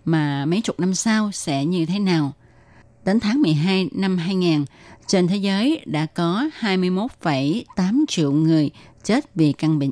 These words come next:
aids. Theo báo cáo có tiêu đề aids chặng đường hai mươi năm, mô tả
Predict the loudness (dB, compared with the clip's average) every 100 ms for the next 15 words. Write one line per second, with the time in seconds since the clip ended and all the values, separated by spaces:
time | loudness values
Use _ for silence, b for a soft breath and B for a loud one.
0 | -4 -6 -6 _ _ _ -20 b b b
1 | b -2 0 2 0 -2 -4 -2 -2 0
2 | -2 -2 -2 0 0 0 -4 B B B
3 | B 0 0 -2 b b 0 2 2 2
4 | 0 0 0 0 2 0 0 -4 B B
5 | 0 0 2 0 0 -2